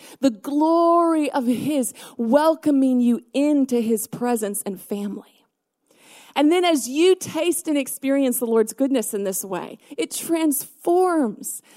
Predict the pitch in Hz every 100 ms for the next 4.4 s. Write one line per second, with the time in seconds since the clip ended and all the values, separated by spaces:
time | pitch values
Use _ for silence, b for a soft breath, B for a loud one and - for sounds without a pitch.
0 | b 254 269 269 302 370 349 - 262 208
1 | 175 240 233 240 277 302 269 214 - 240
2 | 214 226 240 240 196 190 - b b b
3 | b 220 254 254 233 226 180 196 247 240
4 | 254 220 - 202